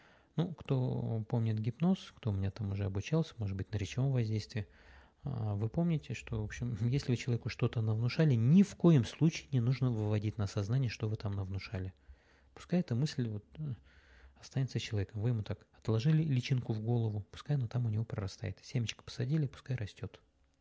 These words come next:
Так, вопрос. Когда вы сделаете платный интернет-тренинг по энергетическому гипнозу? Хороший вопрос.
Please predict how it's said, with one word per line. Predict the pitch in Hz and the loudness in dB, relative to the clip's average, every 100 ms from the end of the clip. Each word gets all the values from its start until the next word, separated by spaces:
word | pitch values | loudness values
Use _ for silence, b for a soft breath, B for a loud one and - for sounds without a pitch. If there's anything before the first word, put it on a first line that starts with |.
| _ _ b b b b b b b b b b b b b b _ | _ _ b b b b b b b b b b b b b b _
Так, | - 98 92 - - | -6 -6 -6 -10 -10
вопрос. | 104 - 98 - - _ _ _ _ _ _ _ _ _ - - | -8 -6 -10 -12 -20 _ _ _ _ _ _ _ _ _ -18 -4
Когда | 113 113 117 | -2 0 0
вы | 101 | 0
сделаете | 98 110 104 - - - | 0 0 0 -4 -10 -4
платный | 113 107 - | -2 0 -2
интернет-тренинг | 101 104 107 104 - - 104 98 | -4 -2 -2 -2 -4 -4 -4 -2
по | |
энергетическому | 104 101 98 - - - 104 | -2 -2 -4 -10 -14 -6 -6
гипнозу? | - 135 160 156 151 b b b b b b b | -4 0 2 0 -2 b b b b b b b
Хороший | - 123 139 127 | -2 0 0 0
вопрос. | 117 - | 0 0